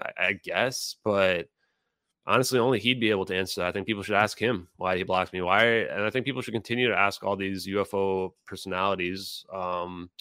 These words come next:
just to name a few more, Ross Coulthard, Jeremy, uh, Corbell, you know, George Knapp, um, you know, why, why are they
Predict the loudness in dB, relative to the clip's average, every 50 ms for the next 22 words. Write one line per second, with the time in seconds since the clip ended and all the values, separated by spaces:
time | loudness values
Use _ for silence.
0 | -20 -20 _ _ _ _ -10 -8 -6 -4 -2 0 0 0 0 -2 -4 -4 -4 0
1 | 0 2 2 2 4 4 2 2 2 0 -4 -10 -8 -6 -4 -2 -2 -2 -2 -2
2 | -2 0 2 2 2 0 -2 -4 -4 -2 -2 0 0 0 -2 -2 -2 -2 -2 -4
3 | -4 -6 -6 -6 -4 -4 -4 -4 -4 -6 -6 -8 -12 -14 -12 -8 -8 -8 -6 -4
4 | -4 -2 0 2 2 2 2 2 2 0 0 -2 -6 _ _ _ _ _ _ _
5 | -16 -10 -10 -10 -8 -6 -4 -4 -4 -4 -4 -4 -2 2 4 4 6 4 4 2
6 | 0 _ _ _ _ _ _ -12 -10 -8 -6 -6 -6 -8 -8 -10 -14 -18 -20 _
7 | _ _ _ _ _ _ _ _ -10 -6 0 4 6 8 8 8 8 6 6 6
8 | 6 6 8 6 6 6 4 4 2 0 -2